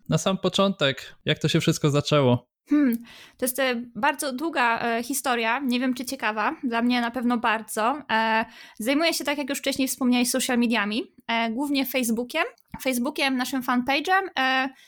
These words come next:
Speaker 2: naszą grupą Kawowe Wsparcie, d-, dbam o nią od samego początku, e, ale też, e, przez jakiś czas zajmowałam się naszymi reklamami, e, na Facebooku, teraz niekoniecznie wszystkimi, bo biorąc pod uwagę, że firma się rozrasta, mamy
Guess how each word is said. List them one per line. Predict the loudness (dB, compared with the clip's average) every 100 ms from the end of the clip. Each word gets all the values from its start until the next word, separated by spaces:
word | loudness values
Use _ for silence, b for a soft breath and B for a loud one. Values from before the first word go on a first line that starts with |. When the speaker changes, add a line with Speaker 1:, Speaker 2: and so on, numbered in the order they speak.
| b _
Speaker 2:
naszą | -4 -2 0 2 2
grupą | 2 0 2 0 0 _
Kawowe | -8 -4 -2 -2
Wsparcie, | -6 -4 -2 -4 -4 -2 -2 -4 -8
d-, | -8
dbam | -2 0
o | 2
nią | 0 -2
od | -2
samego | -2 -2 -2
początku, | -2 -2 -4 0 0
e, | 0 -6 -20 -18 -4 -2 0 -2
ale | -2 -2
też, | -2 -4 -2 0
e, | 2 2 0
przez | -4 -2
jakiś | -2 -2 -6
czas | 0 0 2
zajmowałam | 0 0 2 0 0
się |
naszymi | -4 -2 -2
reklamami, | 0 0 0 0 -2 -2
e, | -2 0
na | 0
Facebooku, | 0 -2 -2 0 2 2 0 B B
teraz | -2 2 2 0
niekoniecznie | 0 0 0 0 0 0 -2
wszystkimi, | 0 -4 -2 0 2 2
bo | 2 2 2 0 b b _
biorąc | -2 -2 0
pod | 0
uwagę, | 0 -2
że | -2
firma | -2 -2
się | -2
rozrasta, | -4 -2 -2 -2 0 0
mamy | 0 0 -2